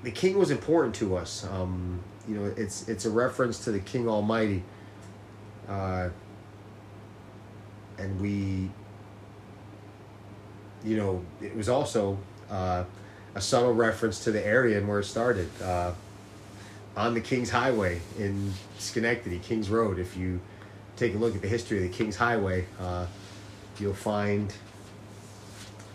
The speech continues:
uh, you know, quite a bit of information about original trade in this area, original settlers,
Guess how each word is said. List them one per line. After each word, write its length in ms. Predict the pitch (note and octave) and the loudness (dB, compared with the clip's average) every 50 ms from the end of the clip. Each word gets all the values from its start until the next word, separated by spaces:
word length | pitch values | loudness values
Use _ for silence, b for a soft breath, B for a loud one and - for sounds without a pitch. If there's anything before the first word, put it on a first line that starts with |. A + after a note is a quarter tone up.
| - - - - - | -16 -16 -16 -14 -10
uh, 480 | F#2 F#2+ F#2 F#2 F#2 F2+ F2+ F2 F2+ F2+ F2+ - - - - - - - - - - - - - - - | -6 -4 -2 0 2 2 2 2 0 -2 -4 -6 -12 -16 -16 -16 -16 -16 -16 -16 -16 -16 -16 -16 -12 -6
you 60 | - G#2+ | -4 -4
know, 60 | G#2 | -2
quite 180 | F#2 - B2 A#2+ | 2 4 4 6
a 60 | A#2+ | 6
bit 140 | A2 A#2+ A#2 | 6 6 4
of 100 | A2+ A2+ | 6 6
information 560 | A#2 A2+ A2 - A2 A2+ A#2 A2+ A2 - G#2+ | 4 2 2 2 4 4 6 4 4 2 0
about 200 | G2 F#2+ F#2+ F#2 | 2 2 2 2
original 380 | F#2 F#2+ G#2+ G#2+ G2+ G#2 G2 F#2+ | 2 2 2 2 2 2 0 0
trade 320 | - - G#2+ G#2 G#2 G2+ | 0 2 2 4 4 4
in 80 | G2+ G2+ | 2 0
this 180 | G2+ G2 - | 0 0 2
area, 300 | A2 G#2 G#2 G#2 G#2 G2+ F#2+ | 2 4 4 4 4 4 4
original 340 | F#2 G2+ G2+ F#2 G2+ F#2+ F#2 | 4 2 2 2 0 0 -2
settlers, 600 | - - G2+ G2+ G2 G2 G2+ G2+ G2 F#2+ - - | 0 -2 0 0 0 0 0 0 -2 -2 -4 -8